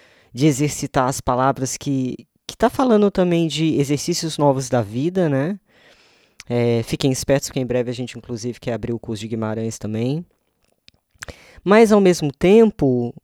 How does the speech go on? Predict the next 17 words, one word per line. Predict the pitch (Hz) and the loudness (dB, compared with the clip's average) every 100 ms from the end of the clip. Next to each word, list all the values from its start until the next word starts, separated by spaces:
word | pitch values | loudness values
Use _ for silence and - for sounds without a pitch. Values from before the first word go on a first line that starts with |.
| _ - | _ -4
o | 151 | -2
Guimarães | 175 185 160 165 202 - | 2 4 6 6 4 0
tem | - 180 185 | 0 2 4
uma, | 190 180 165 156 143 131 - | 4 4 4 4 2 0 2
tem | 190 196 | 4 4
um | 180 185 | 4 2
cobertor | - 165 156 - 160 | 4 4 4 4 2
bonito, | 151 139 139 180 226 151 | 4 2 2 0 0 -2
porque | 117 - | -4 -4
aí | 127 131 | -2 2
não | 143 | 2
é | 131 | 2
um | 135 123 | 0 -2
cobertor | - 120 117 - 123 | -4 -2 -2 -2 -4
superficial | - - 120 - 131 123 | -2 -4 -4 -2 0 0
e | |
estúpido, | 127 - 190 220 156 131 123 | 0 2 2 2 0 0 -2